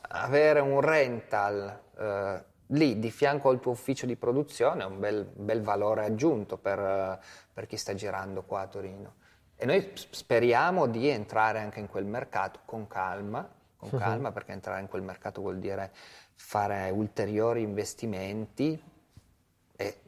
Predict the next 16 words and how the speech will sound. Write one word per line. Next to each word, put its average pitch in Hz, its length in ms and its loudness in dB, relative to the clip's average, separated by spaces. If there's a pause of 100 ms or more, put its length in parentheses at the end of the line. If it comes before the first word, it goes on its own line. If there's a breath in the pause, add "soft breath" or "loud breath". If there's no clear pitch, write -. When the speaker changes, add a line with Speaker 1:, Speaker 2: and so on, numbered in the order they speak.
(140)
Speaker 1:
noi 101 360 -8
li 104 140 -6
possiamo 98 340 -12
fare 95 300 -6
solo - 500 -8
piano 98 380 -8
piano, - 360 -12
lentamente. - 800 -16 (540 loud breath)
Non 92 360 -10
abbiamo 92 1080 -4
alle 95 260 -2
spalle 95 540 0
una 95 160 -4
finanziaria 95 1300 0
o 98 540 2
soci-, 98 560 0